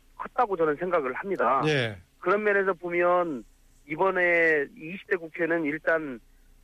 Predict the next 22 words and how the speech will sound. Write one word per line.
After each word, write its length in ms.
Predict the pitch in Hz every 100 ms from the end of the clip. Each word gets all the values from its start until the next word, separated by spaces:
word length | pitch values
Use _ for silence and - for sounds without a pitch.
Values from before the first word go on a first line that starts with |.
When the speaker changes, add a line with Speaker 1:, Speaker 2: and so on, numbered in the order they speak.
| -
Speaker 1:
에, 420 | 131 131 127 123 -
국회의원 440 | - 190 180 175 165
구성이 800 | 165 165 165 127 131 143 107 87 - - -
여소 340 | 139 175 - 165
야대가 440 | 131 135 165 160
돼서 580 | 127 120 110 117 123 95
여당 280 | 117 165 180
입장에서는 560 | 175 - 165 151 143 156
야당과 640 | 139 151 160 147 151 151 143 _ _ _ _
대화하고 540 | 151 175 175 160 156
협조하지 440 | 202 - 220 196 180
않으면은 720 | 160 170 160 160 160 151 139
어떤 240 | - - 208
것도 180 | 196
할 80 | 190
수가 160 | - 165
없는 220 | 170 185
상황이기 440 | - 214 214 196 170
때문에 560 | 151 123 120 160 135 95
Speaker 2:
예. 340 | 147 135 110 92 _
Speaker 1:
불가피하게 1080 | - 180 233 - - 208 180 170 185 175 131 - - - -
대화하고 800 | 156 175 180 151 - 113 131 220